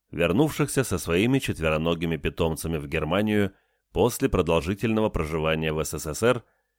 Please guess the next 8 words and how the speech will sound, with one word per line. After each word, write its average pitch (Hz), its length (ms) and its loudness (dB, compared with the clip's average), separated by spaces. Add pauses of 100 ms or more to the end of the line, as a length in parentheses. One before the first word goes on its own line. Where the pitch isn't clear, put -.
(380)
и 92 120 2
у 156 120 6
которых 143 520 4
приватным 90 480 2
ветеринаром 113 680 2 (460)
был 87 360 2
такой 80 380 0
врач. 73 480 -4